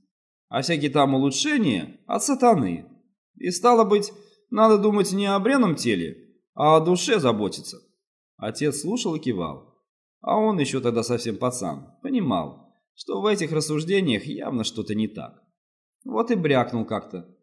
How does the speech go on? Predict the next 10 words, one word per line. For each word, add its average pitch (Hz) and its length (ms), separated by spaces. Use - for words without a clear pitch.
Если 180 320
бы 180 140
Господь 190 440
наш 123 200
хотел, 127 460
чтобы 123 280
человек 131 380
оставался 123 520
безмозглым 123 680
идиотом, 139 600